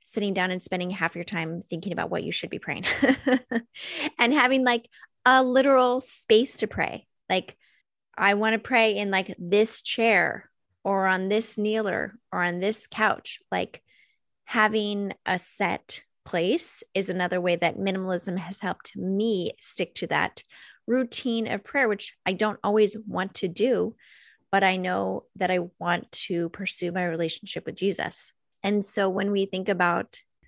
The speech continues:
you know, doing the hard things, the things that are good and true and beautiful, you know, going to adoration, spending time with Jesus, going to the gym, cleaning out the junk drawer, these are never gonna be done on a whim <laughs> or very rarely. The thing,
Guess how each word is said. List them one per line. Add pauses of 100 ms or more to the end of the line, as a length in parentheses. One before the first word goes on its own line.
(140)
you
know,
doing
the
hard
things, (100)
the
things
that
are
good (100)
and
true
and
beautiful, (240)
you
know,
going
to
adoration, (440)
spending
time
with
Jesus, (100)
going
to
the
gym, (120)
cleaning
out
the
junk
drawer, (680)
these
are
never
gonna
be
done
on
a
whim (180)
<laughs>
or
very
rarely. (640)
The
thing,